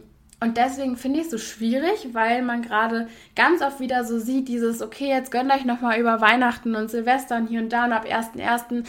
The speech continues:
sind wir dann wieder so zurück in unseren Routinen und starten durch mit unseren Routinen. Und ich kann das Wort Routinen auch teilweise wirklich nicht mehr hören, weil das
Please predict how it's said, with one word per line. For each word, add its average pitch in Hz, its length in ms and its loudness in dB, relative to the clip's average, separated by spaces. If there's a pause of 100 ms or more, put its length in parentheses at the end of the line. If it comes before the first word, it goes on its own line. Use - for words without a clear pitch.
(280)
sind 240 200 2
wir 247 80 2
dann 226 260 4
wieder 220 220 4
so 226 100 -2
zurück 240 400 -2
in 226 80 -2
unseren 220 260 4
Routinen 269 560 4
und 233 80 0
starten 226 400 0
durch 240 200 -2
mit 233 140 -4
unseren 220 300 -4
Routinen. 254 580 -2
Und 240 140 -2 (320)
ich - 140 -10
kann 302 300 2
das 294 180 0
Wort 226 280 -2
Routinen 262 640 0 (260)
auch 233 140 -2
teilweise 262 560 -2
wirklich - 300 -8
nicht 240 240 -4
mehr 214 200 -2 (200)
hören, 247 360 0
weil 220 220 0 (300)
das 233 240 -10